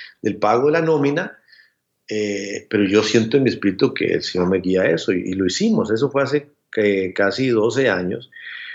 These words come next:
Y entonces, em, yo le ofrezco a los, a los compañeros de visión, no nos llamamos Enlace, eh, no nos llamamos empleados, nos llamamos compañeros de visión. Yo le ofrezco a los compañeros de visión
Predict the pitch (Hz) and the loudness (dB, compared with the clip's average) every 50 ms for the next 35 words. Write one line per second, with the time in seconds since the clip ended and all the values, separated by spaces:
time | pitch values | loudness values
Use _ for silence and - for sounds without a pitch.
0 | - - _ _ _ - 113 107 101 110 - 98 104 107 104 123 151 139 - - | -20 -20 _ _ _ 2 2 2 2 2 2 2 4 4 4 4 2 2 2 -4
1 | - - 131 113 101 - - - 113 107 107 104 107 113 120 113 104 113 120 120 | -2 0 0 0 0 -2 -6 -6 -2 0 2 2 2 2 2 0 0 0 0 0
2 | 113 117 - 151 151 151 160 156 - - - 135 143 151 156 143 - - 156 143 | 0 -2 -2 -2 0 0 -2 -4 -4 -4 -2 -2 0 0 -2 -4 -4 -6 -6 -4
3 | 135 143 131 139 151 156 151 143 143 139 135 113 113 135 131 135 165 202 - 117 | -2 0 0 2 0 0 0 0 0 0 -2 0 0 0 0 0 -2 -4 -6 -4
4 | 101 98 101 104 101 107 107 101 107 107 113 107 - 127 123 123 117 113 113 - | -2 0 0 0 2 2 2 2 2 0 0 0 0 0 2 2 2 0 0 -2
5 | - - - - _ _ - 107 98 92 90 87 90 92 92 92 90 92 98 98 | -8 -12 -14 -14 _ _ -2 0 2 4 2 2 0 -2 -4 -4 -2 -2 0 0
6 | 104 101 107 104 107 107 107 113 110 117 120 117 120 127 117 113 123 131 123 117 | 2 2 2 2 2 2 2 2 0 0 -2 -2 0 2 2 2 2 0 0 0
7 | 92 85 80 82 85 85 90 95 95 - - - _ - - 98 92 104 104 104 | -2 -2 -2 -2 -4 -4 -4 -4 -6 -6 -12 -16 _ -14 -8 -4 0 0 0 2
8 | 107 110 117 120 117 117 113 113 110 101 95 95 101 101 117 120 117 - 123 120 | 2 2 0 0 0 0 0 0 2 0 0 0 0 0 0 -2 0 0 -2 -2
9 | - 127 113 - 123 120 123 123 120 131 131 117 - 110 104 110 113 | -2 -2 -2 0 0 2 2 2 0 0 0 0 0 0 -2 -2 -4